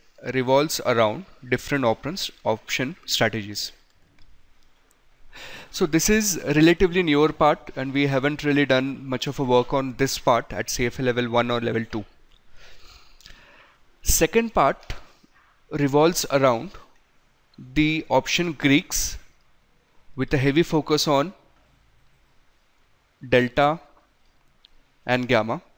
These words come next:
This is something that we have studied earlier at C F A level two.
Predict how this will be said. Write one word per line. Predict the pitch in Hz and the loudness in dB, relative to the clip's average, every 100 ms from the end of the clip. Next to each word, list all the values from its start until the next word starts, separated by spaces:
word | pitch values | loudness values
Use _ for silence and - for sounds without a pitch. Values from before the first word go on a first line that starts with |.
| _ - _ - - - - _ | _ -20 _ -20 -20 -20 -20 _
This | - - | -6 0
is | 208 | 2
something | - 190 196 208 | 2 2 0 0
that | 185 | 0
we | 165 | 2
have | 156 165 165 | 2 0 -2
studied | - 135 143 | -2 2 4
earlier | 135 123 135 156 - - | 4 4 4 2 -2 -10
at | - | -2
C | 131 | 2
F | 120 139 | 2 2
A | |
level | 120 117 | 2 2
two. | 117 139 | -2 -4